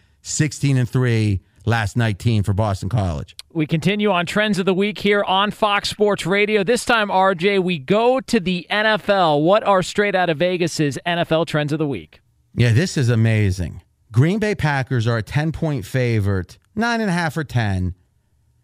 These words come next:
Speaker 1: at home against Miami. Now, our N F L database goes back thirty years. It's the first time ever after the midway point of the season, so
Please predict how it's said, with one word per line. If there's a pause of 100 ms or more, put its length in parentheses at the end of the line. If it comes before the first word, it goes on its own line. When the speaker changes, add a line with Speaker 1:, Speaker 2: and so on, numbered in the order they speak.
Speaker 1:
at
home
against
Miami. (460)
Now,
our
N
F
L
database
goes
back
thirty
years. (680)
It's
the
first (140)
time (480)
ever (680)
after
the
midway
point
of
the
season,
so